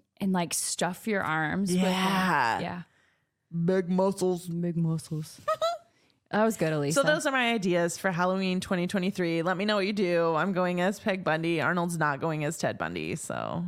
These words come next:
Speaker 1: That's good for you.
Speaker 2: <laughs>
Speaker 1: That's real good for you. Where are you wearing your Peggy Bundy?
Speaker 2: Um, we have some friends, uh, the Moons, are having a party.
Speaker 1: Cool.
Speaker 2: So we will be going to their house, most
Speaker 1: Excellent.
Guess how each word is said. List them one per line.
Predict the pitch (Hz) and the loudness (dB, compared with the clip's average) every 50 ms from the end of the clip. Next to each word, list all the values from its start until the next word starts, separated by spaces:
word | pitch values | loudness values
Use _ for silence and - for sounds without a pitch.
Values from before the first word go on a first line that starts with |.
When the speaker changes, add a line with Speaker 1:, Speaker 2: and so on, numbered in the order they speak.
| 156 | -2
Speaker 1:
That's | - 247 240 233 - - | 2 2 2 2 0 -2
good | - 269 277 262 208 | 0 0 0 0 0
for | - 247 247 | 0 0 2
you. | 262 294 285 214 175 180 185 190 523 587 587 - - 679 | 2 4 4 4 2 2 0 -2 -4 -6 -6 -6 -8 -8
Speaker 2:
<laughs> | - - - - - - - 740 | -8 -12 -14 -16 -10 -6 -2 0
Speaker 1:
That's | 202 180 - | 0 0 0
real | 196 220 226 226 226 | 2 2 2 2 2
good | 202 170 170 - | 2 0 -2 -2
for | - - | -4 -4
you. | 139 139 143 - | -2 0 0 0
Where | 175 185 214 240 269 | 2 2 4 4 6
are | 302 | 6
you | 370 339 349 294 | 6 4 4 4
wearing | 254 226 233 269 294 285 262 240 220 | 4 2 4 4 4 4 4 4 4
your | 196 175 175 175 165 160 165 180 | 4 2 2 2 2 2 0 0
Peggy | - - 190 185 185 | 0 0 0 0 2
Bundy? | 180 180 240 | 2 4 4
Speaker 2:
Um, | 240 226 220 220 214 214 | 4 4 4 2 2 2
we | 226 | 2
have | 226 233 - | 0 0 0
some | - 226 214 | -2 -2 -2
friends, | 202 - 196 180 165 156 156 156 151 165 165 165 165 165 - - - _ | 0 2 2 2 2 0 0 0 -2 -2 -2 -2 -4 -4 -4 -6 -6 _
uh, | - - 165 160 160 160 | -4 -2 -2 -2 -2 -2
the | 185 180 | 0 0
Moons, | 165 160 160 156 147 147 151 156 151 - | 0 0 0 0 -2 -2 -2 -4 -4 -2
are | - - | -2 -2
having | 156 147 160 160 151 156 165 160 | -2 -2 -2 -2 -2 -2 -2 -4
a | 156 | -4
party. | 156 - - - - 82 - - - 76 69 - | -6 -6 -6 -4 -4 -4 -6 -8 -10 -10 -8 -2
Speaker 1:
Cool. | - 226 254 - 170 - - _ _ _ _ | 0 0 0 0 -4 -8 -14 _ _ _ _
Speaker 2:
So | - - - 185 | -20 -14 -10 -8
we | 175 165 | -6 -6
will | 170 180 - 98 - - _ _ | -6 -6 -8 -8 -10 -12 _ _
be | - 208 202 | -12 -10 -8
going | 202 220 220 220 226 220 | -6 -4 -4 -4 -4 -6
to | - 277 | -8 -8
their | - 359 349 | -8 -8 -6
house, | - - 202 160 - 165 - - - - - - | -4 -2 -2 -2 -4 -6 -8 -10 -12 -12 -10 -8
most | 190 180 180 180 | -4 -4 -2 -2
Speaker 1:
Excellent. | - - 175 175 | -2 0 0 0